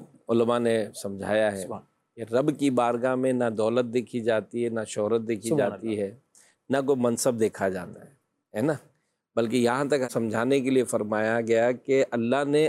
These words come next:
Speaker 1: اپنے اولیاء کو ب-، لوگوں میں پوشیدہ رکھا ہے۔ اللہ پاک نے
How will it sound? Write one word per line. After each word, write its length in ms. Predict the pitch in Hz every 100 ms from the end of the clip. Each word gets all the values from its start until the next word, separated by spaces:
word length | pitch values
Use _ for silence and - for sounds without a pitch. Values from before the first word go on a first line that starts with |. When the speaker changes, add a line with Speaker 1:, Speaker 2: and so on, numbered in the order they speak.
| -
Speaker 1:
اپنے 520 | 135 - 143 151 160
اولیاء 640 | - 127 127 131 143 151
کو 280 | 139 123 165
ب-، 300 | 143 131 -
لوگوں 360 | 123 131 139 175
میں 120 | 170
پوشیدہ 420 | 131 127 139 120
رکھا 340 | 107 98 - 64
ہے۔ 60 | - _ _ _ _ _ _ _ _ _ _ _ _
اللہ 240 | 98 120 110
پاک 260 | 117 113 117
نے 300 | 123 151